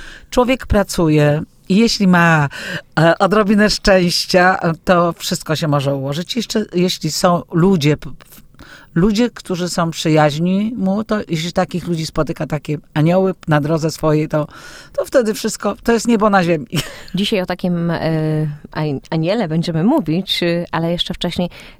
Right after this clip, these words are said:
Speaker 2: Co nadaje, mm, sens życiu artysty?
Speaker 1: E, w-, na pewno to, że się spełnia w tym, co robi, czyli, e, kocha to, co robi i robi to, co kocha.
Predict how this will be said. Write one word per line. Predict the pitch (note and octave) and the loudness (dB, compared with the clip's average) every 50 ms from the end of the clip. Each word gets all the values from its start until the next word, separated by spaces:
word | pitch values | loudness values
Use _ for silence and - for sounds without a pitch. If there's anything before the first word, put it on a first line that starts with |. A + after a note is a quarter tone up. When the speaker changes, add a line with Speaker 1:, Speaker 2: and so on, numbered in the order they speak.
| - - | -20 -12
Speaker 2:
Co | - - - F4+ B4+ C5 F#4+ | -6 -2 -2 0 0 0 0
nadaje, | A#3 F#3 D#3 D#3 E3 D#3+ D#3 D3 D3+ D3 D3 D3 D3 C#3+ - - - | 0 0 0 -2 -2 -2 0 0 0 0 0 0 -2 -4 -6 -8 -8
mm, | - D#3 D3 - - - - - - - | -8 -8 -8 -8 -14 -20 -20 -20 -20 -16
sens | - - - G3 G3 G#3 A3 A3+ A3 - - - - - - - - - - | -10 -4 -2 0 0 2 2 0 0 -2 -4 -6 -10 -20 -20 -20 -16 -12 -8
życiu | D#3+ D3 D#3 F3 E3+ - - - D3+ D3+ D#3 - - - | -6 -4 -2 -4 -4 -4 -6 -6 -6 -6 -6 -8 -10 -8
artysty? | - D3 D#3+ E3+ - - - C#3+ - - - - - G#2+ G#2+ - - - - - - - - - - - - - - - - - - - - - - _ - - - - - _ - - | -6 -6 -6 -6 -8 -8 -8 -8 -8 -8 -12 -12 -12 -12 -12 -12 -14 -20 -20 -20 -20 -20 -20 -20 -20 -20 -20 -20 -20 -20 -20 -20 -20 -20 -20 -20 -20 _ -20 -20 -20 -20 -20 _ -18 -8
Speaker 1:
E, | - C#3+ D#3 D3 | -4 -2 -2 -2
w-, | C3+ C3+ C3 C3+ C3+ C3+ C#3 C3+ C3 C3 - - C3 B2 - - - - _ - - - | -2 -4 -8 -10 -10 -10 -10 -12 -16 -18 -18 -18 -18 -20 -20 -20 -20 -20 _ -14 -6 -2
na | C#3 D3 D3 - | 0 0 0 2
pewno | - E3+ E3 F#3 F3 D#3+ | 0 0 0 0 -2 -2
to, | - - E3+ E3 E3 | 0 0 0 0 0
że | D#3 E3 E3 | 0 -2 -2
się | D3+ - D#3+ | -2 -4 -6
spełnia | - - - E3+ E3 D#3+ E3 D#3 D3+ | -6 -4 -2 -2 -2 0 0 -2 -2
w | - - | -4 -4
tym, | - D#3 D#3 | -4 -2 -2
co | - E3 | 0 0
robi, | C#3+ C#3+ B2+ A#2+ C3+ D3 D#3+ | 0 -2 -2 -4 -6 -8 -10
czyli, | - - - C3 C#3 C#3+ C#3+ D3 - _ - - _ - - - - - - - - _ | -10 -8 -6 -4 -4 -4 -4 -6 -10 _ -18 -20 _ -20 -20 -20 -20 -20 -20 -20 -12 _
e, | - C#3 C#3 B2+ C3 B2 | 0 2 2 2 0 -2
kocha | - - - G3 - G3 F3 | -6 -4 -2 -2 0 -2 -2
to, | - - D#3+ | -2 -2 -4
co | - - E3 D#3 | -2 -2 0 0
robi | F3 F3 D#3+ E3 | 0 0 0 0
i | D#3 E3+ | 2 2
robi | F3 E3+ D3+ D3+ | 2 2 0 0
to, | D3+ D#3+ D3 | -2 -2 -2
co | - - C#3 | -2 -4 -6
kocha. | - - C#3 B2+ - - C3+ C#3 F#3 | -6 -6 -6 -6 -4 -2 -2 -2 -4